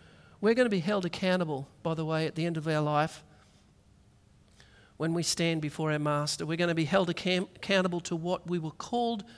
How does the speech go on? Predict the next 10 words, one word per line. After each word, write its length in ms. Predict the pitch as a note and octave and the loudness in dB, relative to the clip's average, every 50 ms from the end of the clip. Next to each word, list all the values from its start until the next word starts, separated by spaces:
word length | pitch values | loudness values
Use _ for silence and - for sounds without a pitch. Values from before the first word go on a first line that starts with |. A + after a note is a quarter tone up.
| - - _ | -20 -16 _
to 140 | - G#3+ F#3+ | -8 -8 -4
do 400 | E3 F#3+ G3 F3+ D#3+ D3 D3 - - - - - - - - - | 0 2 2 2 2 0 -4 -8 -14 -20 -20 -20 -20 -20 -6 -2
on 240 | F3+ F#3 F#3+ F#3 E3+ | 0 0 0 0 0
this 180 | F3+ E3 - | 0 -2 -2
planet. 540 | - - - E3+ D#3 D3 D3+ - - - - - - - _ - _ _ - - - - - - - - - - - - - - - - - - - _ _ _ _ _ _ _ _ _ _ - - _ - _ _ _ - - _ - - - - - - - _ | -4 -2 0 2 2 2 0 -4 -10 -16 -20 -20 -20 -20 _ -20 _ _ -20 -20 -20 -20 -20 -20 -20 -20 -20 -20 -20 -20 -20 -20 -20 -20 -20 -20 -20 _ _ _ _ _ _ _ _ _ _ -20 -20 _ -20 _ _ _ -20 -20 _ -20 -20 -20 -20 -20 -20 -12 _
What 320 | F3 G3 C4+ C#4 - C#4+ | 2 4 4 4 4 0
we've 320 | C4+ C4 G3+ C#3+ C#3+ C#3 | 0 0 0 -2 -4 0
done 600 | C#3 F3+ G#3+ A#3 A#3+ F#3 D3 D3 F3+ G#3+ A3 A3 - - - - - - - - - - - _ - _ - _ _ - - - - - | 6 8 10 10 10 8 6 2 -2 -4 -4 -6 -10 -18 -20 -20 -20 -20 -20 -20 -20 -20 -20 _ -20 _ -20 _ _ -20 -20 -20 -16 -4
will 200 | - F#3+ A3 G#3 | 2 4 4 4
have 420 | F3+ A3 G#3 G3+ G3 F3 - - | 6 6 6 6 6 4 -2 -12